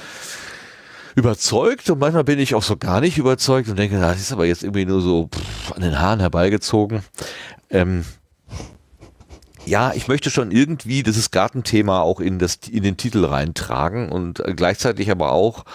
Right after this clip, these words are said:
ein, ein, ein Bezug zum Inhalt irgendwie herstellen. Ganz am Anfang habe ich, äh, versucht, Pflanzen, echte Pflanzen zu finden, die, äh, äh, deren lateinischer Name irgendwie vielleicht verballhornt werden konnte und passend zum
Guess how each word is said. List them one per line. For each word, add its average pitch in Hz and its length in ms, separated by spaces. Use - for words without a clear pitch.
ein, 90 380
ein, 80 200
ein 82 160
Bezug - 440
zum 92 180
Inhalt 127 460
irgendwie 110 420
herstellen. 110 680
Ganz 156 280
am 147 120
Anfang 135 360
habe 123 140
ich, - 200
äh, - 100
versucht, 117 500
Pflanzen, 170 600
echte 165 300
Pflanzen 135 520
zu - 160
finden, 139 560
die, 120 480
äh, 95 300
äh, 87 460
deren 98 300
lateinischer 104 580
Name 123 560
irgendwie 113 380
vielleicht 104 320
verballhornt 110 800
werden 104 640
konnte 117 360
und 107 300
passend 120 340
zum 101 260